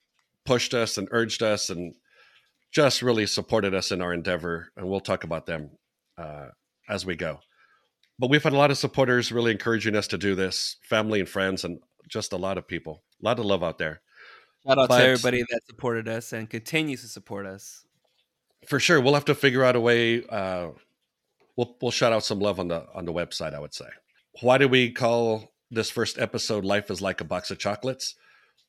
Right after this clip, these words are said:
Speaker 1: Because we kinda hinted to it in the intro, but once upon a time, uh,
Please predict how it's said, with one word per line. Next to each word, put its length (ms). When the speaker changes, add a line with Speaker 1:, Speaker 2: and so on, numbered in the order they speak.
Speaker 1:
Because 540
we 120
kinda 200
hinted 400
to 200
it 140
in 120
the 140
intro, 400
but 260
once 220
upon 220
a 80
time, 500
uh, 280